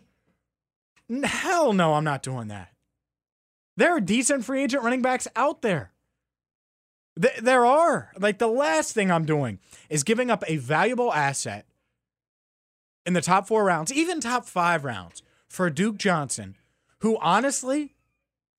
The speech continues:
might have just been a solid player on a bad team for a couple years. I'm not saying he's not talented,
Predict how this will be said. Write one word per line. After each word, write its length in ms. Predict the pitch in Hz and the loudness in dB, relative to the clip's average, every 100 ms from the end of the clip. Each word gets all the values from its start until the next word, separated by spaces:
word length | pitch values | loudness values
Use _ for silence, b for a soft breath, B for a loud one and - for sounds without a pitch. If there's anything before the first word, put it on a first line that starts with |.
| _ _ _ _ _ _ _ | _ _ _ _ _ _ _
might 280 | 160 240 339 | 0 0 0
have 120 | 285 | -4
just 200 | 262 - | -4 -2
been 140 | 233 | 0
a 60 | 220 | 0
solid 420 | - 190 214 202 | 0 2 2 0
player 220 | 196 202 | 0 2
on 100 | 196 | 2
a 60 | 165 | 0
bad 340 | 123 156 160 | 0 0 0
team 240 | 151 156 139 | -2 -8 -8
for 160 | 117 | -8
a 40 | 107 | -10
couple 280 | 110 - 98 | -12 -14 -14
years. 220 | 92 101 | -14 -4
I'm 140 | 208 269 | -2 0
not 160 | 285 | 0
saying 200 | - 233 | 0 -2
he's 140 | 214 185 | -2 -2
not 200 | 180 123 | -6 -6
talented, 540 | 147 156 147 117 85 | -6 -4 -4 -8 -16